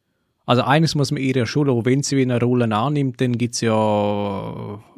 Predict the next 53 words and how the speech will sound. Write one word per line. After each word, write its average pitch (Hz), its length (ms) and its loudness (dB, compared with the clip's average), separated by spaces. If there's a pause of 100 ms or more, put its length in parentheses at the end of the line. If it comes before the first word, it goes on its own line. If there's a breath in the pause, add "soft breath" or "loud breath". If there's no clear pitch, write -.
volle 120 320 0
Power 113 320 0
drauf, 104 400 -4
oder? 107 180 -2
Und 101 340 -4
ich - 120 -12
glaube, 101 380 -4
sie - 180 -12
gibt - 280 -8
dann 107 120 -4
auch 101 460 -4
trainiert 110 500 -4
wie 127 120 2
wild 123 300 0
und 104 80 -4
was 107 180 -2
auch 113 60 -2
immer 113 280 -2
und, 98 260 -4 (160)
also 104 160 0
nicht, 110 160 0
dass 107 100 0
irgendwie 107 200 0
jetzt 101 240 0
Tomb 110 240 0
Raider, 101 280 2
weiss 98 200 -2
ich, 110 100 0
wie 104 80 2
hochstehend 117 480 0 (100)
war 120 220 0
oder 117 100 -2
so, 113 100 0
aber 104 200 -2 (180)
gleich 123 280 2
hat 120 140 -2
sie - 100 -4
in 120 40 -2
die 120 60 2
Rolle 113 260 2
reingepasst, 131 600 0
obwohl 117 300 -2
sie 127 100 -8
dann 107 400 -4
grossen 117 400 0
Namen 107 300 0
gehabt 107 300 0
hat, - 260 -6
oder? 98 200 -2 (280 soft breath)
Sie 147 160 4
ist 143 80 4
halt 123 180 4
schon 143 380 2